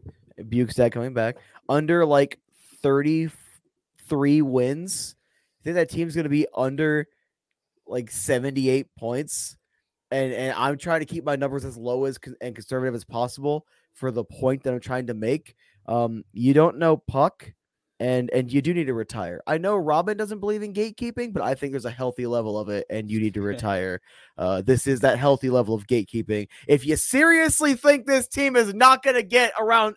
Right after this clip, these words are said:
Speaker 1: eighty points, and, and look, look, Winnipeg,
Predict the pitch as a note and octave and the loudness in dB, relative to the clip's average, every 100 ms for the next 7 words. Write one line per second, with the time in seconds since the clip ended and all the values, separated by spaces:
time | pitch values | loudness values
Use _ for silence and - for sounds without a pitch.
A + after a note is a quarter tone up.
0 | - B3 C4+ C4 B3 - A#3 B3+ G3 D#3+ | 0 2 4 0 -4 -4 2 4 2 -2
1 | - _ _ _ - G#3+ A3+ B3 B3 G3 | -16 _ _ _ -6 -2 -2 -2 -6 -8
2 | _ _ A#3 C4 F#3 _ _ A3+ B3+ - | _ _ 0 0 0 _ _ -2 -2 -2
3 | _ - B3 E4 D#4+ A#3+ A3 G#3 | _ -2 0 0 -2 -6 -6 -6